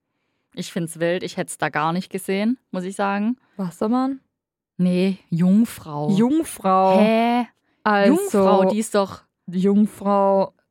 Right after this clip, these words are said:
Speaker 2: nee,
Speaker 1: die
Speaker 2: seh
Speaker 1: ist doch
Speaker 2: ich
Speaker 1: viel zu organisiert und so.
Speaker 2: Ja, gut, vielleicht kann sie gut Dates dann organisieren, weil sie auf
Speaker 1: <laughs>
Speaker 2: Details achtet, keine Ahnung.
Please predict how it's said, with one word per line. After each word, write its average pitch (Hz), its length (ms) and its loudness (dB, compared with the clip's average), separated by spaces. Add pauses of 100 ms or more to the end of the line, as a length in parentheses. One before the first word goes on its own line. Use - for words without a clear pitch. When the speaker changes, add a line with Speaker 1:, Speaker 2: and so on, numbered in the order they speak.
(540)
Speaker 2:
nee, 185 580 2
Speaker 1:
die 190 120 0
Speaker 2:
seh 190 100 2
Speaker 1:
ist 190 60 4
doch 185 100 0
Speaker 2:
ich - 60 -18
Speaker 1:
viel 208 200 -4
zu - 140 -4
organisiert 185 600 -2
und 196 160 0
so. 170 360 -6 (800)
Speaker 2:
Ja, 190 360 0
gut, 214 220 -4
vielleicht 196 300 0
kann 214 200 2
sie 202 140 -4
gut 196 280 -2
Dates 208 280 0
dann 214 180 0
organisieren, 208 920 2
weil 202 180 4
sie 143 140 0
auf 196 180 2
Speaker 1:
<laughs> - 60 -20
Speaker 2:
Details 214 560 2
achtet, 302 360 0 (120)
keine 240 440 2
Ahnung. 220 380 -2